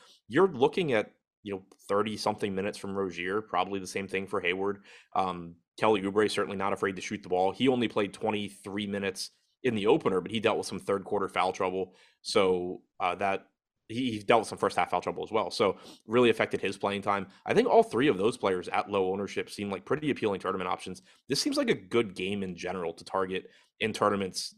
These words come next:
from a standpoint of, you know, maybe there isn't, there aren't that many guys from this game that are, like, your highest owned across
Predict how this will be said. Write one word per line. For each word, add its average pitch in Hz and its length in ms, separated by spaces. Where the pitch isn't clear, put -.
from 110 220
a - 20
standpoint 107 540
of, 98 300
you 110 80
know, 113 80
maybe 127 400
there 113 220
isn't, 107 440
there 123 140
aren't 120 180
that 113 140
many 113 160
guys 107 220
from 113 160
this 101 120
game 107 240
that 104 80
are, 104 100
like, 95 240
your 95 100
highest 98 480
owned 101 340
across - 500